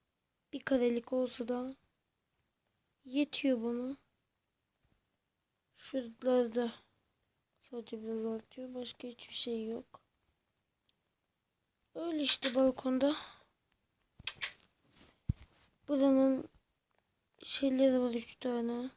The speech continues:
Kitaplık var, yatak var. Şöyle şeyler var. Ne yumurtası bu? Bir masası var.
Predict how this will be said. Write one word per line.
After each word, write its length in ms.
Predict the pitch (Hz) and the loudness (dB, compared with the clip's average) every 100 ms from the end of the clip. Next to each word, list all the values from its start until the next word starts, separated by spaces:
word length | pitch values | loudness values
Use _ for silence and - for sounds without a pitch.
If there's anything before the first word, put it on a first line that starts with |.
| _ _ _ _ _ - | _ _ _ _ _ -20
Kitaplık 540 | - 254 - 247 - | -8 -8 -8 -12 -4
var, 160 | 233 226 | -2 0
yatak 480 | 240 240 254 254 | 0 -2 -6 -4
var. 220 | 233 233 233 - - _ - - _ _ _ - - - - - - - - - - - _ _ - - _ _ _ _ - - - _ - | -6 -6 -10 -18 -20 _ -20 -20 _ _ _ -18 -12 -6 -2 2 2 0 0 0 0 -4 _ _ -18 -18 _ _ _ _ -20 -20 -20 _ -10
Şöyle 460 | - - 254 247 | -4 0 2 4
şeyler 600 | 233 254 240 233 226 226 | 2 4 2 0 0 -2
var. 100 | 240 - - - _ - - - | -4 -6 -16 -20 _ -20 -20 -6
Ne 180 | 262 311 | 4 8
yumurtası 580 | 339 311 269 269 254 285 | 8 6 2 -2 -2 -2
bu? 160 | 339 392 _ _ _ _ _ _ _ _ - - - - - - - - _ _ _ _ _ _ - - _ _ _ _ _ _ _ - - _ _ _ _ _ _ _ _ _ _ _ _ | -2 -4 _ _ _ _ _ _ _ _ -12 -12 -12 -20 -20 -16 -16 -16 _ _ _ _ _ _ -16 -16 _ _ _ _ _ _ _ -14 -14 _ _ _ _ _ _ _ _ _ _ _ _
Bir 140 | 294 277 | 0 2
masası 680 | 254 - 247 - 254 240 | 2 0 -2 -2 -2 -4
var. 100 | 254 | -4